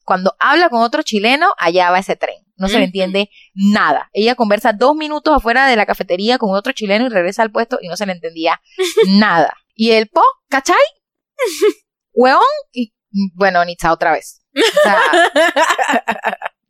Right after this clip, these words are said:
Speaker 1: todo súper rápido y después el "¿cachai?" y "No, no caché nada". O sea, vamos otra vez.
Speaker 2: Exacto.
Speaker 1: Y nunca se me olvida cuando ella me quería decir algo así que era lo máximo. Me dice, "No, bueno, ni que este huevón fuera la verga de Triana". Y yo,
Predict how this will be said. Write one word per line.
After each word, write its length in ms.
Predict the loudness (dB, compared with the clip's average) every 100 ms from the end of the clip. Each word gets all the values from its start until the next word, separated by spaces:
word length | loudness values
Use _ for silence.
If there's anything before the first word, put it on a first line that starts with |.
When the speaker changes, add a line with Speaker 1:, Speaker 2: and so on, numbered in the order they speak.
| _ _ -2
Speaker 1:
todo 240 | 2 4
súper 300 | 2 0 0
rápido 300 | 0 0 2
y 20 |
después 260 | 2 2 0
el 80 | 0
"¿cachai?" 480 | -4 0 0 2 2
y 160 | 0 2
"No, 160 | 2
no 120 | 2
caché 260 | 0 0 0
nada". 400 | 2 2 2 -2
O 60 | -4
sea, 320 | 0 2 2
vamos 240 | 0 0
otra 160 | 0 2
vez. 180 | 2 2
Speaker 2:
Exacto. 500 | 0 2 0 0 -6 -6 _ _
Speaker 1:
Y 200 | -4 -2
nunca 300 | 0 -2 0
se 140 | -2 0
me 60 |
olvida 280 | 0 2 0
cuando 220 | 2 -2 -2
ella 120 | -2
me 80 | -2
quería 280 | -4 0 0
decir 340 | 0 -6 -2
algo 280 | -2 -2 -2
así 260 | -4 -6 -10
que 120 | -4
era 280 | -2 -2 -4 _ _
lo 180 | 0 2
máximo. 540 | 4 0 -6 -18 -16 -12
Me 60 |
dice, 180 | -8 -2
"No, 240 | 0 2
bueno, 260 | 2 2 2
ni 140 | 0
que 200 | -2 0
este 280 | 0 -2 0
huevón 340 | 4 4 4 2
fuera 300 | 2 2 2
la 160 | 4
verga 360 | 4 2 2 2
de 80 | 2
Triana". 420 | 0 0 0 -4
Y 180 | -4 0
yo, 200 | -2